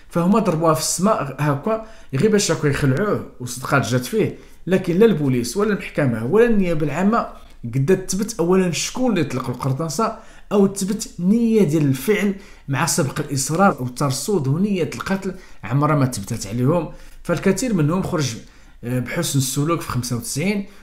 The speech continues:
وكاين اللي كمل المدة ديالو في سبعة وتسعين. هذه هي الأسباب علاش ما كانش لا مؤبد ولا مدد طويلة ولا، ولا يحاكموهم بالقتل ولا القتل العمد أبدا، ما كانش الأدلة،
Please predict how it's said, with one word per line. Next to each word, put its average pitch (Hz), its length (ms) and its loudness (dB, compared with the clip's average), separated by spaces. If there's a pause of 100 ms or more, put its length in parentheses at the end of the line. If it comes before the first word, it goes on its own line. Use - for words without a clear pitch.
(120)
وكاين 226 360 2
اللي 170 200 2
كمل 156 360 4
المدة 127 340 0
ديالو 120 420 0
في - 80 -12
سبعة 92 240 -10
وتسعين. 165 480 -4 (220)
هذه 175 260 4
هي 214 120 8
الأسباب 180 440 4
علاش 147 280 0
ما 139 80 2
كانش 143 300 0
لا 160 120 2
مؤبد 147 640 2 (440)
ولا 147 440 4
مدد 147 440 2
طويلة 151 580 2
ولا، 147 460 2
ولا 139 220 -2
يحاكموهم 139 840 0 (340)
بالقتل 127 480 -2
ولا 117 160 -2
القتل 131 400 -4
العمد 139 440 -2
أبدا، 139 480 0 (240)
ما 123 80 -4
كانش 147 280 -2
الأدلة، 127 600 -2